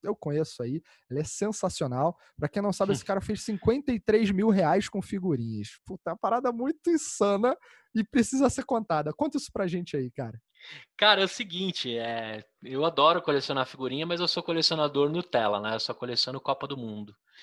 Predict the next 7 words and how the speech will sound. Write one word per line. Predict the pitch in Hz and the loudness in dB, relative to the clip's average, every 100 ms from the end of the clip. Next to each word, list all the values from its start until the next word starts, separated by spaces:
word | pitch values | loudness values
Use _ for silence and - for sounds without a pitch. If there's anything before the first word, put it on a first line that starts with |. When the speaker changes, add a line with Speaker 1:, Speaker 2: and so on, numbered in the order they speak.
| - - - - - | -20 -18 -16 -16 -6
Speaker 2:
Em | 139 151 151 147 143 135 123 120 | -2 0 0 0 0 -2 -4 -2
novembro | 147 151 147 196 226 233 | 0 2 4 4 2 0
de | 175 | 0
dois | 180 185 151 | 4 4 4
mil | 160 185 | 2 -2
e | |
treze, | - 160 143 151 143 175 | 0 6 6 6 2 -6